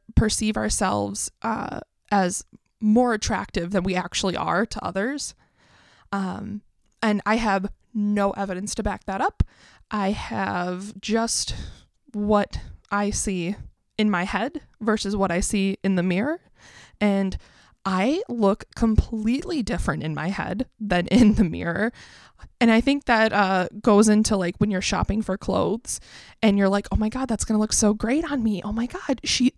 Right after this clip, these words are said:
that model, she's my size, she's my height, sh-, that should look fantastic on me." And then you get it home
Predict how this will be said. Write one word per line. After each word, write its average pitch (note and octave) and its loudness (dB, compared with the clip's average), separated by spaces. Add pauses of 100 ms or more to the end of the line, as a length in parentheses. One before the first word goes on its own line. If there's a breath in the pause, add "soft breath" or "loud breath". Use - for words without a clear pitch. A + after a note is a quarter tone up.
that A3+ 4
model, D#4 2
she's A3 2
my G3+ -2
size, G#3+ -2
she's A3+ 0
my G3 2
height, G3+ -2
sh-, - -2
that G#3+ -2
should G#3 2
look G3+ 0
fantastic G#3+ 0
on F4 0
me." F#4+ 0 (340 loud breath)
And A#3 4
then A3+ 6
you A3+ 6
get A3 2
it G#3 -4
home G3+ 0